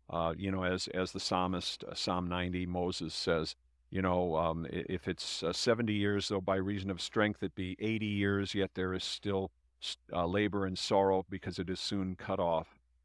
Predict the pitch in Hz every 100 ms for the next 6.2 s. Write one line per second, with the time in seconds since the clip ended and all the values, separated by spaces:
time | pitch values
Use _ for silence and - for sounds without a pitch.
0 | _ - 90 90 82 - 82 87 82 92
1 | 82 73 95 - 98 - 110 113 107 98
2 | 98 101 - 104 104 117 110 101 101 98
3 | 92 101 95 95 92 107 - 127 104 92
4 | 90 90 87 87 - - 90 87 - 98
5 | 92 90 92 90 98 - 104 95 92 95
6 | 92